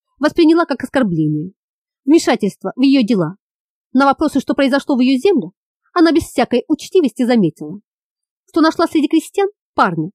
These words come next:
с задатками мага и взялась его воспитывать. "Сади", представила она юношу. Однако его родители оказались против. Они подбили односельчан и отправились к замку Сито, чтобы потребовать возвращения юноши,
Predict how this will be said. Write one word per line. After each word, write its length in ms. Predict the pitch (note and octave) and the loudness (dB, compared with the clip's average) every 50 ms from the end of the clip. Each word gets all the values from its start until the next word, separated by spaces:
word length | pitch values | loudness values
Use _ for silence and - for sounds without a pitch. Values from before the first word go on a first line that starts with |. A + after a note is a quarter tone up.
| _ _ _ _ _ - | _ _ _ _ _ -6
с 40 | D4 | -2
задатками 500 | D#4 E4+ D4 C#4 B3+ - - B3+ B3 B3 | -2 0 0 -2 -4 -2 0 0 2 2
мага 360 | A#3 G3 D#3 D3+ D3 - G3 _ _ _ _ - | 2 0 0 -4 -6 -12 -20 _ _ _ _ -4
и 80 | D#4 | -4
взялась 340 | C4+ B3+ D#4+ D#4 C#4+ - - | -2 0 0 0 0 0 0
его 140 | - C4+ B3+ | 0 0 0
воспитывать. 540 | B3+ B3 - - - E3+ - E3+ D#3 D#3+ _ _ _ _ _ _ _ _ _ _ _ _ _ _ _ _ | 0 -2 -4 -6 -12 -10 -10 -10 -12 -12 _ _ _ _ _ _ _ _ _ _ _ _ _ _ _ _
"Сади", 440 | _ - - F#4 D#4 G#3+ F3 E3 G3 _ _ _ _ _ _ _ _ _ - | _ -2 0 0 0 0 -2 -6 -8 _ _ _ _ _ _ _ _ _ -2
представила 580 | - D#4 C#4+ - - - D4+ C4+ C4+ C4+ C#4 - | 0 0 0 0 -2 0 0 2 2 2 0 0
она 200 | - D4 D#4+ F4 - _ - | 2 2 0 0 -2 _ -2
юношу. 540 | - C4 B3+ A3 E3+ D#3+ F3 - - - - _ _ _ _ _ _ _ _ _ _ _ _ _ _ - | 0 2 2 2 2 0 -2 -6 -14 -20 -20 _ _ _ _ _ _ _ _ _ _ _ _ _ _ -4
Однако 340 | B3+ B3 A3+ C4+ B3+ - | -2 0 0 0 0 2
его 140 | C4+ B3+ B3+ | 2 2 2
родители 460 | B3+ C4 B3+ F#4+ - - F3 D#3 G3 _ _ _ _ _ - | 2 0 0 -2 -6 -6 -14 -14 -14 _ _ _ _ _ -8
оказались 440 | B3 - C4 A3 B3 B3 C4+ - - | -2 -2 0 0 0 0 -2 -2 -6
против. 320 | - F3+ D#3+ - - - - _ _ _ _ _ _ _ _ _ _ _ | -6 -6 -6 -6 -6 -14 -20 _ _ _ _ _ _ _ _ _ _ _
Они 220 | - E4 D#4+ E4 - | 0 2 4 4 4
подбили 460 | E4 E4 C#4 B3+ A3 A#3+ G3+ G#3+ - - | 2 0 0 0 0 2 2 2 0 0
односельчан 540 | C4+ A#3+ C#4+ - D#4+ C#4+ - - - G4+ G4+ _ _ _ _ _ _ - | 0 0 0 2 0 -2 -2 -2 -4 -4 -4 _ _ _ _ _ _ -2
и 60 | D#4 | -2
отправились 480 | D#4 D#4 - E4+ D#4+ D4+ C#4+ C#4+ C4+ | -2 -2 0 0 0 2 2 2 0
к 100 | B3+ B3+ | -2 -2
замку 280 | - F4 D#4+ - - A#3+ | 0 0 0 0 -2 -6
Сито, 380 | - - A#3+ - - - D#3 - _ _ _ _ _ _ _ _ | -4 -4 -6 -6 -4 -10 -10 -10 _ _ _ _ _ _ _ _
чтобы 240 | - - F#4+ E4+ | -4 -2 -2 0
потребовать 580 | D#4 G4 G4+ - E4 B3+ G#3+ G#3 F3 G3+ G3+ - | 0 0 -2 0 0 0 0 0 0 0 -2 0
возвращения 580 | C4+ B3+ D4 D4 - - - E4 C4 A#3+ A#3 A3+ | -2 -2 0 -2 -2 -2 0 0 2 2 2 0
юноши, 480 | D#3+ E3+ D#3+ D#3 D#3+ - - - _ | 0 0 -2 -2 -2 -4 -8 -18 _